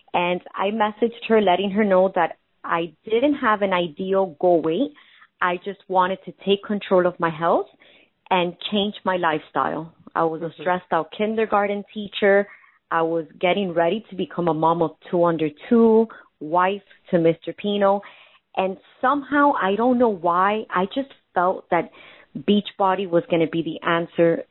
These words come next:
Speaker 1: to the prayers that I was, I was asking God to give me some light at the <laughs> end of the tunnel. And, and that's what got me to sign up. I signed up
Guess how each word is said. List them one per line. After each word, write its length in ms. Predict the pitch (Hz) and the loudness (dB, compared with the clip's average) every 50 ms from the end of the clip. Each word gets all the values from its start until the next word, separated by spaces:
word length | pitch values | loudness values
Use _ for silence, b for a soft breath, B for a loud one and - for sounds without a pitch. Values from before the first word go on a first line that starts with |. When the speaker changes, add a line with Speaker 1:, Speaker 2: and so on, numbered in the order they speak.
| _ _ _ _ | _ _ _ _
Speaker 1:
to 80 | - 180 | -4 0
the 100 | 165 160 | 0 0
prayers 540 | 156 - - 190 175 170 160 156 151 147 147 - | -2 0 0 0 0 0 -2 -4 -6 -8 -6 -6
that 120 | - 156 | -4 -2
I 80 | 156 156 | 0 0
was, 200 | 156 156 156 147 147 - | 0 -2 -4 -6 -8 -14
I 160 | - - - 156 | -16 -14 -12 -10
was 140 | 156 156 165 | -8 -4 -2
asking 360 | 180 214 254 - - 180 160 143 | -2 -2 -4 -4 -8 -8 -6 -4
God 220 | 160 165 175 180 - | -2 -2 -2 -2 0
to 80 | - 156 | -2 0
give 200 | 147 170 156 - | 2 2 0 2
me 200 | 165 170 165 160 b b b b b b b _ _ - | 2 2 2 2 b b b b b b b _ _ -8
some 200 | 175 170 165 156 | -8 -6 -6 -6
light 320 | 147 160 175 208 190 147 _ _ | -4 -2 -2 -2 -2 -4 _ _
at 120 | - 175 170 - | -8 -8 -8 -8
the 160 | 170 175 196 | -6 -2 -2
<laughs> 0 | |
end 120 | 185 165 | -2 -2
of 60 | 170 - | -4 -6
the 80 | 180 - - | -6 -6 -4
tunnel. 380 | - 185 185 170 156 147 156 165 B B B B B B B B B - | -2 0 2 2 2 2 0 -2 B B B B B B B B B -4
And, 320 | - 175 175 175 175 170 - - _ _ _ _ - | -2 -2 0 0 0 -2 -4 -6 _ _ _ _ -12
and 160 | - 180 175 | -10 -8 -4
that's 200 | - 208 233 - - | -2 -2 -2 0 -2
what 140 | - 370 254 | -4 -2 0
got 180 | 240 247 - - | 0 -2 -2 -4
me 100 | 226 214 | -10 -12
to 100 | 190 170 - - | -12 -12 -6 -2
sign 240 | 196 190 180 175 | -2 0 0 0
up. 180 | 185 220 226 - | 0 0 0 0
I 160 | - 175 170 - - | 0 -2 -2 -2 -4
signed 240 | 208 208 226 214 226 | -2 -2 -2 0 0
up 120 | 233 226 | 0 0